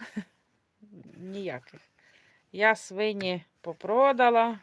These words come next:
то для себе була поколола. І все, і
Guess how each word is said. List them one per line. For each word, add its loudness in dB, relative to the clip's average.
то -6
для -6
себе 0
була 0
поколола. -4
І -10
все, -4
і -8